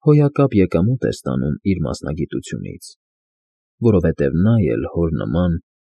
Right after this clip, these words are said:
իրավաբանական Ֆորսայթ, Բասթերդ և Ֆորսայթ հայտնի ընկերության անդամն է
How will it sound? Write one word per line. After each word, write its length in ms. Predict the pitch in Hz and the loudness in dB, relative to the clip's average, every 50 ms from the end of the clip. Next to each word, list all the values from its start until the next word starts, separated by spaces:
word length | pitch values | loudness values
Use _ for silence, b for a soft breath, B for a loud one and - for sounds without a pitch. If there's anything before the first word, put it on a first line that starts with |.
| _ - | _ 0
իրավաբանական 920 | 139 117 110 95 95 90 87 95 87 80 73 73 - - 92 92 92 85 | 2 2 2 2 2 0 0 0 0 0 0 -2 -4 -2 -2 -2 -2 -2
Ֆորսայթ, 720 | - _ - 82 90 92 - - - 73 60 57 - - _ _ - | -4 _ -2 0 0 -2 -4 -6 -4 -2 -2 -2 -4 -6 _ _ -6
Բասթերդ 680 | 113 117 117 113 107 - - - - 87 85 - 76 | -2 0 2 0 0 -2 -4 -4 -2 -2 -2 -2 -2
և 160 | 69 69 69 - | 0 0 0 -2
Ֆորսայթ 640 | _ - 87 90 85 - - - 71 67 71 - - | _ -2 0 0 0 -2 -4 -4 -2 -2 -2 -4 -2
հայտնի 380 | 82 80 80 - 80 78 73 | -2 -2 -2 -2 -4 -4 -4
ընկերության 640 | 67 71 80 - 69 65 73 69 - - 76 62 60 | -4 -4 -4 -2 -2 0 -2 -2 -4 -6 -6 -4 -4
անդամն 500 | 62 80 87 - - 104 85 67 58 - | -4 -6 -6 -4 -4 -4 -2 -4 -6 -8
է 100 | - - | -10 -12